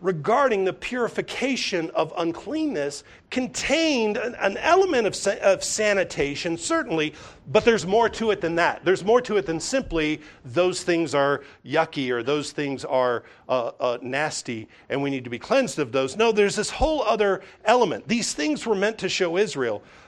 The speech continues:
that in Adam and under Adam, death spreads, corruption spreads. And the only way that you can have life, and the only way that you can have true, uh, cleanness,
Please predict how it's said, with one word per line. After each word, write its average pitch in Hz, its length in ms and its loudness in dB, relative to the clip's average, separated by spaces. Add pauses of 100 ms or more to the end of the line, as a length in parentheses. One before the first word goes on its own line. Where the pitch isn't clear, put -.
(120)
that 165 260 6
in 185 200 4
Adam 139 480 0 (360)
and 170 200 0
under 214 380 2
Adam, 123 380 0 (560)
death 185 560 4 (260)
spreads, 156 880 0 (500)
corruption 165 880 2 (320)
spreads. 175 800 2 (200)
And 190 140 6
the 190 140 0
only 262 320 6
way 214 420 4
that 160 200 -2
you 196 120 -4
can 190 160 -4
have 170 240 -2
life, 185 600 0 (760)
and 202 120 0
the 208 80 4
only 247 160 6
way 220 160 4
that 185 180 -4
you 208 60 -4
can 175 100 -2
have 175 220 -2
true, 220 640 -2 (340)
uh, 165 260 2
cleanness, 180 1120 0